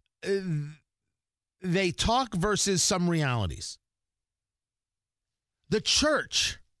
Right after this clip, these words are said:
and I've said this many times, the reckoning that is necessary in terms of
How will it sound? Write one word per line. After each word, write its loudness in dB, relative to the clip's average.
and 0
I've 2
said 0
this 0
many 0
times, -2
the 0
reckoning 0
that 2
is 2
necessary 2
in 0
terms 0
of 0